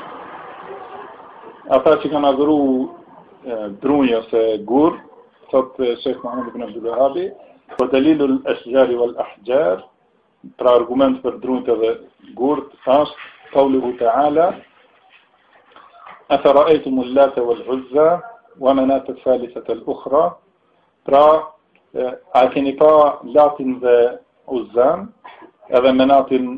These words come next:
e tretë, menatin, do të thënë, të tretin prej këtyre të adhuruarve. E, a keni pa, e fara'aytum, kjo është, e, mënyrë pyetjeje për, e, ta mohu adhurimin e tyre. Do të thënë, e shihni se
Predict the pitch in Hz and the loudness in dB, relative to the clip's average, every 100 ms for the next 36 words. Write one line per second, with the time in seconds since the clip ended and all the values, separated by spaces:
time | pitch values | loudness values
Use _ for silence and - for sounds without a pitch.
0 | - - 110 - 113 135 - - - 131 | -14 -8 -8 -2 0 0 -4 -16 -4 0
1 | 135 127 120 117 117 - 120 117 110 110 | 2 0 -4 -12 -10 -6 -6 -6 -10 -8
2 | 113 - - 131 135 - 110 101 107 - | -10 -10 -4 2 2 0 -8 -10 -10 -8
3 | 113 107 104 104 110 104 113 135 139 175 | -6 -4 -6 -4 -6 -6 -6 -6 -4 -6
4 | 196 _ _ - _ _ _ _ - 135 | -8 _ _ -20 _ _ _ _ -2 2
5 | 139 139 151 147 156 156 180 190 180 151 | 2 4 2 2 0 4 6 6 4 2
6 | 156 156 170 175 - 175 185 180 - 165 | 4 6 6 2 0 -4 -6 -6 2 4
7 | 165 - - 151 139 139 143 - 135 151 | 4 0 -2 2 4 2 0 -6 -6 -4
8 | 147 - _ - - - - - 160 170 | -6 -8 _ -12 -10 -12 -20 -4 2 4
9 | 160 - 147 160 180 - - - 156 156 | 2 2 2 4 2 -2 -8 2 4 4
10 | 147 147 143 143 147 143 131 123 87 - | 2 2 2 2 2 4 0 0 -4 -8
11 | _ _ _ - 123 127 131 131 120 113 | _ _ _ -2 0 2 0 0 -4 -6
12 | 135 110 95 - - 120 113 139 131 123 | -6 -4 -4 -4 -18 -14 -4 -2 0 -2
13 | 156 147 139 143 | -4 -6 -6 0